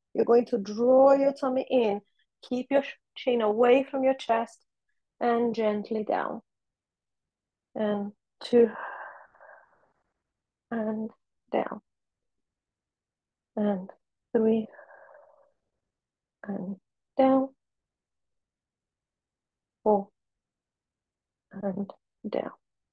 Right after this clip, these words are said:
And five. And six.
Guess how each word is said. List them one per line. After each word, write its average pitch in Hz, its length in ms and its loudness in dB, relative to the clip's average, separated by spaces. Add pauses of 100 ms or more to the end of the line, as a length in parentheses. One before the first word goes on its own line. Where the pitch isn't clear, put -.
(1300)
And 214 300 0 (380)
five. - 320 -2 (3750)
And 160 220 -4 (300)
six. - 600 -10